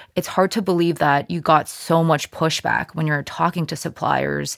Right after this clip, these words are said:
and manufacturers in the beginning. So for new founders starting out, they might have a cool idea and they're trying to talk to industry leaders or industry manufacturers, and they're having a hard time and they're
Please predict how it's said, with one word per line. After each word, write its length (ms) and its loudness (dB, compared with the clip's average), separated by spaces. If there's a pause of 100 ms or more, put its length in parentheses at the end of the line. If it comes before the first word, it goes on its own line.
(260)
and 200 2
manufacturers 840 0
in 80 -2
the 40 -4
beginning. 520 -4 (400)
So 560 2
for 560 2
new 260 4
founders 540 2
starting 400 2
out, 320 2
they 120 0
might 360 2
have 240 0
a 60 -4
cool 260 -4
idea 680 2
and 440 0
they're 100 2
trying 400 -2
to 80 -6
talk 360 -2
to 300 0 (360)
industry 840 0
leaders 600 2
or 260 -2
industry 640 0
manufacturers, 380 -2 (720)
and 180 -4
they're 80 0
having 340 0
a 80 2
hard 360 -4
time 440 -2 (280)
and 280 -2
they're 300 2